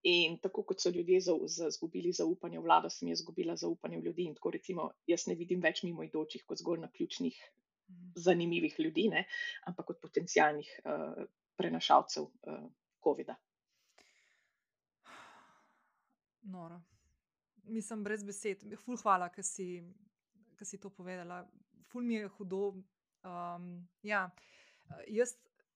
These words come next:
Speaker 2: mislim, saj sploh ne vem, kako bi zdaj človek nadaljeval, pa kaj, kaj pametnega povedal, ke se mi zdi, da tako lahko vse zdaj malo tako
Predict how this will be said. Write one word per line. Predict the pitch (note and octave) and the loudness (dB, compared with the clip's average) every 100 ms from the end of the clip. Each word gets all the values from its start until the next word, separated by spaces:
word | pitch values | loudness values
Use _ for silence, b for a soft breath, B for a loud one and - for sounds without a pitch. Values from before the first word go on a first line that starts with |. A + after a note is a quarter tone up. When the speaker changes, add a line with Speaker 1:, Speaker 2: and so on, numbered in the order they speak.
| _ _ | _ _
Speaker 2:
mislim, | A3+ G#3 G#3 | -12 -10 -10
saj | G#3 | -10
sploh | A#3 G#3 | -8 -6
ne | |
vem, | G#3 | -8
kako | G#3 G#3+ | -8 -10
bi | G3+ | -10
zdaj | F#3+ | -10
človek | G3 A3 G3+ | -10 -12 -8
nadaljeval, | G3+ F#3+ F#3+ F#3+ F#3+ | -8 -6 -8 -8 -8
pa | E3 F#3+ | -10 -16
kaj, | G3+ F#3 | -14 -2
kaj | G3+ G3 | -2 4
pametnega | G3+ A#3+ A#3+ A3+ | 2 2 -4 -4
povedal, | A3 G3+ A3 A3+ | -4 -2 -2 -2
ke | G#3+ | -12
se | - | -8
mi | G3+ G3+ | -6 -6
zdi, | G3+ | -6
da | G#3 | -6
tako | G3 - | -6 -2
lahko | G#3+ F#3+ G#3 | -4 -4 -12
vse | - A3 | -8 -6
zdaj | G#3 | -4
malo | G3 F#3 | -4 -8
tako | F#3+ G#3 | -8 -10